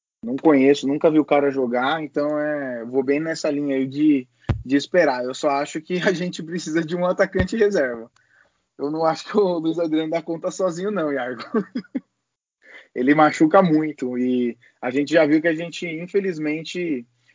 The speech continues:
o William, ele é bom, eu gosto do William, mas infelizmente ele, ele de centroavante não, não, não,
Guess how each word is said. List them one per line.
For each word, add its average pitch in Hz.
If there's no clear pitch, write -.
o 139
William, 202
ele 160
é 151
bom, 139
eu 156
gosto 160
do 175
William, 165
mas 139
infelizmente 151
ele, 135
ele 139
de 131
centroavante 151
não, 135
não, 143
não, 143